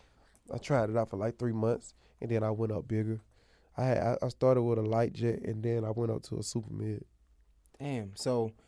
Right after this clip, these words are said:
Speaker 2: how are you making money on it now? Like, how is it, like, are you, are you renting it out and shit like that, or it's just pers-, just for
Speaker 1: I don't
Speaker 2: you?
Speaker 1: rent mine. I don't rent mine. I don't rent mine. It's really just personal use. I basically just, I, I, I, uh, I put it through a jet management company that,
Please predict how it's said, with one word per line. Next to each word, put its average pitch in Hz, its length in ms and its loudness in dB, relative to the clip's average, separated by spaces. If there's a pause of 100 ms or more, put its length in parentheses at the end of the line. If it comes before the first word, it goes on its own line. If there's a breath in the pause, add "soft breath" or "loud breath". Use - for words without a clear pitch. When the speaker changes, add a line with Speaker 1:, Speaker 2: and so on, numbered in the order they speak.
Speaker 2:
how 135 200 4
are 151 40 4
you 143 120 0
making 127 260 2
money 131 220 2
on 113 140 -2
it 101 60 -6
now? 101 260 -8
Like, 107 140 -4
how 120 220 2
is 117 100 -6
it, 104 80 -6 (120)
like, 107 200 -4
are 135 120 2
you, 147 300 -2
are 135 80 2
you 151 180 -2
renting 143 240 2
it 139 80 0
out 160 160 4
and 160 100 0
shit 165 120 -2
like 156 120 0
that, 165 160 2
or 127 160 2
it's 117 100 -2
just 104 320 -8
pers-, 165 180 4
just 139 220 -4
for 135 80 2
Speaker 1:
I - 20 8
don't 165 180 10
Speaker 2:
you? 160 60 10
Speaker 1:
rent 180 140 10
mine. 127 240 6
I - 40 0
don't 143 220 6
rent 147 160 6
mine. 113 260 2
I - 320 -8
don't 127 140 2
rent 135 140 2
mine. 117 200 0
It's 120 200 2
really 123 180 2
just 113 200 -2
personal 113 360 0
use. 120 360 -4
I 110 80 0
basically 120 380 4
just, 113 280 -2 (500 soft breath)
I, 113 140 -2 (160)
I, 117 120 0 (220)
I, - 40 -8
uh, 107 420 0 (260)
I 113 60 0
put 120 240 2
it 110 100 -6
through 113 160 -2
a 113 40 -4
jet 110 280 -4
management 113 520 -2
company 113 400 -2
that, 110 240 0